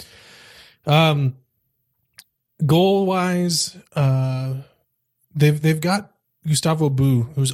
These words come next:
always d-, dangerous and has been having a pretty, really, a, a pretty good season, picking up where he left off last season, and it could cause F C Dallas some trouble. But, um,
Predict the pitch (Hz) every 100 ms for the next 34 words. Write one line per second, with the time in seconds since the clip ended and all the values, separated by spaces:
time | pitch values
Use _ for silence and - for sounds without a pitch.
0 | - 143 139 151 139 135 127 - - _
1 | _ 143 135 131 127 120 113 113 113 -
2 | - _ _ 131 123 120 120 120 131 123
3 | 139 139 156 131 117 151 135 120 127 127
4 | 123 139 139 127 - 143 156 147 135 131
5 | 131 127 131 135 139 131 131 123 123 120
6 | 123 120 120 120 117 - 120 117 110 -
7 | - _ _ - 117 113 113 113 113 110
8 | - - _ _ - 135 - - 151 139
9 | - 127 127 123 113 127 120 123 127 131
10 | 117 - 131 127 196 208 - _ - -
11 | _ _ _ _ _ 120 120 120 123 _
12 | _ _ _ _ - 120 120 127 123